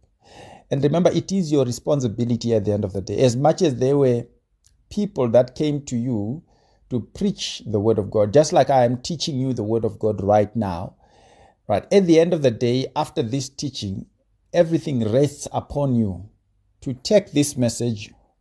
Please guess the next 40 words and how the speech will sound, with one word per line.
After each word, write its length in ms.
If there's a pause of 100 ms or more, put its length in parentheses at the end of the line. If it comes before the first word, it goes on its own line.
own 240
it, 240
and 200
make 220
it 180
yours. 540 (240)
You've 240
got 200
to 60
personalize 800
it, 140
and 200
that's 200
how 180
you 160
make 480 (460)
the 140
Word 200
of 200
God 340 (400)
to 80
work. 400 (400)
So 220
the 240
issue 340
really, 400 (640)
especially 540
when 180
you 60
are 40
not 220
getting 320
the 80
results, 560 (320)
it's, 400
the 260
issue 360
really 280
is 160
not, 380